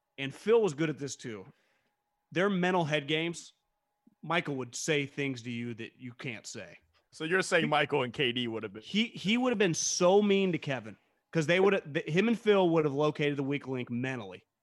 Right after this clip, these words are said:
Speaker 1: and it would have been Kevin 'cause Klay's unfazed, Draymond and fucking Rodman doing their thing. Steph, like, Michael could check Steph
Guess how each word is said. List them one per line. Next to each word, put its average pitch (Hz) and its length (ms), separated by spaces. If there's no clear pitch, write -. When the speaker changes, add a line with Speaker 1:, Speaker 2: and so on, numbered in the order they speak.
Speaker 1:
and 135 100
it 139 40
would 139 100
have 135 60
been 147 120
Kevin 113 340
'cause 143 160
Klay's 156 400
unfazed, 131 540
Draymond 139 400
and 120 160
fucking 127 220
Rodman 123 420
doing 120 180
their 117 160
thing. 110 380
Steph, 165 440
like, 135 300
Michael 151 380
could 123 180
check - 400
Steph 113 420